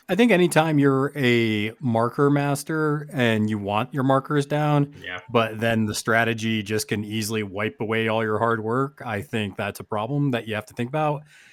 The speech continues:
Speaker 1: And then she just, I don't think she ha-, besides the Blessed, I don't think she has very fast models that can do this.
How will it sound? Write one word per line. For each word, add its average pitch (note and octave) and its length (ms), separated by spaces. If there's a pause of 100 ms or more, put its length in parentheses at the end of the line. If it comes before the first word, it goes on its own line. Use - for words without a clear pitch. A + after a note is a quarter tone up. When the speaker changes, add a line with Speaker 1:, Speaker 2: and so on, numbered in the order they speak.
(220)
Speaker 1:
And D#3 120
then D#3+ 280 (140)
she - 180
just, D#3 260 (460)
I - 20
don't C#4+ 180
think C4+ 140
she E3 200
ha-, E3+ 180
besides F#3 400
the C#3 100
Blessed, A2 560
I B2+ 80
don't G3 180
think D3+ 140
she D3 140
has C#3 160
very G#2+ 260
fast A2 380
models F#2 420
that G#2 220
can G2 360 (100)
do G#2 120
this. F#2 360